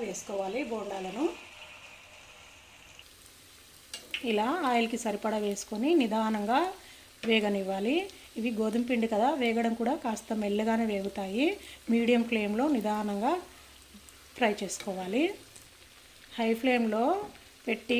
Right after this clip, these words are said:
ఫ్రై చేసుకుంటే పైన తొందరగా కలర్ వస్తాయి, లోపల పిండి పిండి అలాగే ఉంటుంది, ఉడకవు. అందుకే సిమ్లో కానీ మీడియంలో కానీ పెట్టేసుకొని నిదానంగా ఫ్రై చేసుకోవాలి. ఇలా గోల్డెన్ బ్రౌన్ కలర్ వచ్చిన తర్వాత వీటిని ఆయిల్లో నుండి తీసి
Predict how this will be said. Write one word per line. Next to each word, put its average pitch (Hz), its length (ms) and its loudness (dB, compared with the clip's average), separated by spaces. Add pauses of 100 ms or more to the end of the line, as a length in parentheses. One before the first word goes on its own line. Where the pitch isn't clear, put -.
(140)
ఫ్రై 226 260 2
చేసుకుంటే 226 540 -2 (260)
పైన 233 240 2 (100)
తొందరగా 226 440 0
కలర్ 214 260 -2
వస్తాయి, 208 420 -2 (140)
లోపల 233 320 0 (120)
పిండి 220 240 -2
పిండి 226 200 2 (100)
అలాగే 214 380 0
ఉంటుంది, 196 340 -4 (120)
ఉడకవు. 220 380 -2 (520)
అందుకే 226 260 2 (140)
సిమ్లో 240 340 2
కానీ 226 300 2
మీడియంలో 220 480 2
కానీ 202 220 -2
పెట్టేసుకొని 226 500 0 (100)
నిదానంగా 214 560 2
ఫ్రై 220 100 -2 (120)
చేసుకోవాలి. 202 580 -2 (1500)
ఇలా 214 160 0 (280)
గోల్డెన్ 226 420 2
బ్రౌన్ 208 300 -2
కలర్ 208 240 -2
వచ్చిన 202 200 -8 (100)
తర్వాత 190 280 -6 (160)
వీటిని 226 340 -2 (540)
ఆయిల్లో 220 380 0
నుండి 196 260 -2
తీసి 208 300 -2